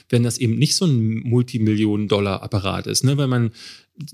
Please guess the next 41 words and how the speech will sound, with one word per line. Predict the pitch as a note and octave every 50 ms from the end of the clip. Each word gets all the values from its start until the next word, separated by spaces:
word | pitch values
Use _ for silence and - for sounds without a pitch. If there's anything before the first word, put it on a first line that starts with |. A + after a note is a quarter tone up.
| - - - -
es | - C#3+ C3
ist | D3 C#3+ -
immer | E3+ D#3+ D#3
irgendwie | D3 C3+ D3 C#3+ D3
so | C#3 C#3
dieses | B2+ C3 B2+ B2+ A#2+ - -
Geschmäckle. | B2+ A2+ - - C3 D3 D3 - - B2 G#2+ G#2 G2
Du | G#2+ A2
hast | A2 B2 A#2+ - -
jemanden | C3 B2 A#2 A#2 A#2+ A#2 A#2 A#2 A#2 A#2 - - - - G2+ - - - -
eben | - - C3+ D3 D3+ C3+ -
wie | B2
David | G#2 G#2 G#2+ G2+ A2 -
Chappelle, | - - G#2 - A2 G2 F#2+
aber | G2+ A#2+ C#3
auch | B2 G#2 -
wie | -
Kevin | G2+ - - A2 G#2 F#2+ F#2+
Hart, | G2 G2 G2 G2 -
die |
dann | A#2+ A#2 A2+
auf | A2+ A2 -
so | - - A#2+
riesen | A2 C#3 C#3+ D3 D3+ C#3+ B2 C3 A#2+ G#2+
Bühnen | C3 C#3+ C#3 C#3 C3+ B2 A2 G#2+ G#2+
gehen | - A2 G#2+ G#2+ A2 G#2+ A2
und | G#2+ A2+
alles | A2+ C3+ D#3+ D#3+ C#3+ -
ist | A#2+ - - _ -
durch, | B2+ C3+ C3+ B2+ - - - - E3 -
äh, | C#3 A#2+ A#2 A2+ A2 A2+
konzipiert. | - - - A#2+ A2 - - G#2+ - - - - A2+ A2+ A2 G#2+ G2+ -
Und | - A#2+ A2 G#2 - - - - - - - - - -
hier | - - C3+ C#3+
sitzt | C#3 D3 D3+ - - - -
einer, | B2+ C3 C#3+ C#3
der | C3 C3+
das | C3+ B2+ - -
nicht | D3 - -
geprobt | - - - - G2+ G2 - -
hat | - G#2+ - - -